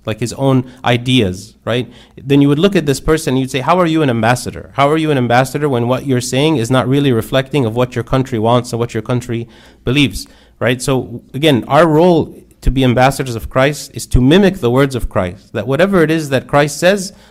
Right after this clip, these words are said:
so also we say. Whatever it is that God wants is also our own will.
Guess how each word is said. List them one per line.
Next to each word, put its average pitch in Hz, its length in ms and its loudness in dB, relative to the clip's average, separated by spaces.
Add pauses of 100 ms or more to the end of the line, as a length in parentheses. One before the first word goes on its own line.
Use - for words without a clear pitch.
so 165 200 0
also 147 380 2
we 123 140 -2
say. - 340 -8 (240)
Whatever 147 400 0
it 143 80 0
is 151 140 0
that 123 160 -4
God 135 200 4
wants 160 320 2
is 117 140 -4
also 139 400 -2
our 123 300 0
own 113 500 -4
will. 92 240 -10